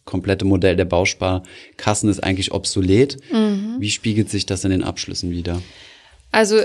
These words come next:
Speaker 2: es, äh, ist rückläufig, was ja nicht überraschend ist.
Speaker 1: Mhm.
Speaker 2: Ähm, aber es gibt noch neue <laughs> Abschlüsse.
Speaker 1: Okay.
Speaker 2: Ähm, ich denke, also ich interpretiere das so, dass das mit den vermögenswirksamen Leistungen zusammenhängt, dass halt viele Menschen denken, ja, okay, ich krieg ja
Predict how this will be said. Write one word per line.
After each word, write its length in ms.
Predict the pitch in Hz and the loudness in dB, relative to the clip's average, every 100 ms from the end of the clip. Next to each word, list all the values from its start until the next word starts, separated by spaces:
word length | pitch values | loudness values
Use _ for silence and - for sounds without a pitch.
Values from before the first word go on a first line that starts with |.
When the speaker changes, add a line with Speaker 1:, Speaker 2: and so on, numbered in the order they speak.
| - | 0
Speaker 2:
es, 600 | - 208 - - - - | -2 -2 -2 -4 -8 -8
äh, 520 | - 202 196 196 196 - | -4 -2 -2 -2 -2 -2
ist 300 | 214 - - | -2 -2 -2
rückläufig, 800 | 233 240 247 262 262 285 285 - | 0 2 2 2 0 -4 -4 -6
was 180 | 202 - | -6 -4
ja 80 | 202 | -4
nicht 180 | 196 208 | -4 -4
überraschend 500 | 196 202 202 226 220 | -6 -6 -4 -4 -4
ist. 280 | 247 269 - | -4 -4 -4
Speaker 1:
Mhm. 120 | 87 85 - - - _ - | -4 -6 -14 -20 -20 _ -2
Speaker 2:
Ähm, 320 | 208 196 196 | 2 2 2
aber 220 | - 196 208 | 2 4 4
es 240 | 202 - | 2 -2
gibt 280 | 226 - - | -2 -2 0
noch 240 | 185 - | 0 0
neue 100 | 196 | 0
<laughs> 140 | 202 226 | 2 2
Abschlüsse. 460 | - - 190 - - - _ | 0 -2 -4 -6 -10 -20 _
Speaker 1:
Okay. 120 | - - - 370 302 233 - | -6 -4 -2 -4 -4 -8 -4
Speaker 2:
Ähm, 1120 | 208 202 202 196 196 196 196 190 185 208 226 - - _ | 0 2 2 2 2 2 2 0 -2 -6 -10 -14 -20 _
ich 200 | 226 - | -4 -2
denke, 680 | - 220 262 262 269 254 262 | 0 2 2 4 2 4 2
also 320 | 196 180 180 175 | 0 0 -2 -2
ich 160 | 175 | -2
interpretiere 500 | 202 202 196 185 202 | -2 -2 -2 -2 -2
das 140 | 185 - | -2 -2
so, 100 | 190 | -2
dass 200 | 185 - | -2 -4
das 180 | - | -4
mit 180 | 190 180 | -2 -2
den 240 | 190 185 180 | -2 -2 -2
vermögenswirksamen 1120 | 202 190 190 190 - 202 - 202 190 190 196 | -2 0 0 -2 -4 -6 -6 -4 -2 -2 -4
Leistungen 440 | 202 208 - 226 | -4 -4 0 0
zusammenhängt, 560 | 220 208 208 202 214 202 | 0 0 0 2 2 0
dass 120 | 190 | 0
halt 140 | 190 180 | -2 0
viele 160 | 196 | 2
Menschen 300 | 190 190 190 | 2 2 2
denken, 260 | 185 180 190 | 0 0 0
ja, 140 | 185 | 2
okay, 180 | 180 214 | 2 0
ich 80 | 190 | 0
krieg 180 | 202 190 | -2 0
ja 180 | 190 | -2